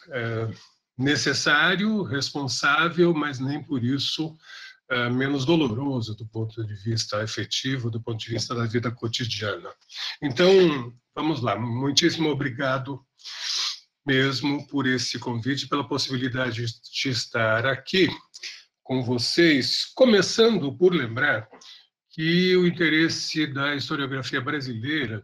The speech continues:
de arquitetura pela, digamos assim, problemática latino-americana é signifi-, é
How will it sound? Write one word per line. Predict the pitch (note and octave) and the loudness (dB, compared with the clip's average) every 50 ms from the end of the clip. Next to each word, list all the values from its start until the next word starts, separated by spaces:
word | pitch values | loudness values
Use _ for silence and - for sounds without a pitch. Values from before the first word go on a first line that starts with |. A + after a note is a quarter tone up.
| _ _ - | _ _ -12
de | B2 C3 C3 | -6 -4 -4
arquitetura | B2 A#2+ - - - A#2+ A2 A2+ - - D#3+ D#3+ C#3 A2 G#2 A2 A2 _ _ _ _ - | -4 -4 -8 -10 -8 -8 -8 -6 -4 -2 0 0 2 0 -2 -4 -6 _ _ _ _ -6
pela, | - C3+ C3+ C3+ C3+ C3+ C3 B2+ B2 A#2+ - _ _ - _ _ _ - | -4 -2 -2 0 0 0 0 0 0 -2 -8 _ _ -20 _ _ _ -12
digamos | A#2+ B2 A#2+ C3+ C3 B2+ | -8 -4 -2 -2 0 0
assim, | C3+ B2 - C#3+ B2 | 0 0 0 0 0
problemática | B2+ D3 C#3+ C3 C3 B2 B2+ C#3+ D3+ C#3 - - - | 0 0 0 0 0 2 2 2 2 2 0 -2 0
latino-americana | B2 A#2+ A#2 - B2+ B2 B2+ A#2+ A#2+ B2 A#2+ A#2+ - D#3+ D#3 D#3+ | 0 0 0 -2 -2 -2 -2 -2 -4 -4 -4 -2 0 0 2 2
é | D#3 | 0
signifi-, | D#3+ - - F#3+ D#3+ E3 D#3+ D#3+ - - - F3 - - - - F3 | 0 0 -2 -2 0 2 2 2 0 0 -4 -6 -6 -6 -4 -2 -2
é | E3 E3 | -2 -4